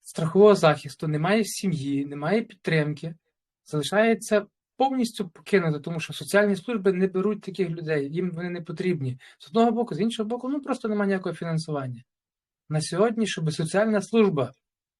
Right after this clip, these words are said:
взяла собі на забезпечення одинокого, покинутого, забутими світом людьми пенсіонера, потрібно витрачати з державного бюджету двадцять п'ять тисяч гривень на місяць.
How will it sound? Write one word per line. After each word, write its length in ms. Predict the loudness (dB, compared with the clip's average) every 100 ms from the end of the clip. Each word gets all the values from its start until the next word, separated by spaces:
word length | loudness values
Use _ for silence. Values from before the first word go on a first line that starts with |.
| _
взяла 360 | 2 6 6 4
собі 580 | -4 -6 0 0 0 -4 -10
на 200 | -8 -6
забезпечення 760 | -8 -8 0 0 0 0 -2 -2
одинокого, 720 | -8 -2 2 2 2 0 -2
покинутого, 920 | -4 -8 0 2 2 0 0 2 2 -2 -18 -20 _
забутими 600 | -8 -4 0 0 2 0
світом 420 | 0 0 0 0 0
людьми 260 | 4 4
пенсіонера, 800 | 4 -2 -2 -4 -2 0 0 -4 _ _ _ _
потрібно 440 | -6 -4 0 2
витрачати 600 | 2 -2 -4 0 0 0
з 60 | -6
державного 460 | -2 0 0 -2
бюджету 520 | -4 -8 -4 -4 -4 -6
двадцять 440 | -4 -4 -6 -4
п'ять 200 | -2 -2
тисяч 240 | -4 -2
гривень 400 | 2 4 4 2
на 80 | 4
місяць. 640 | 6 6 2 -2 -8 -10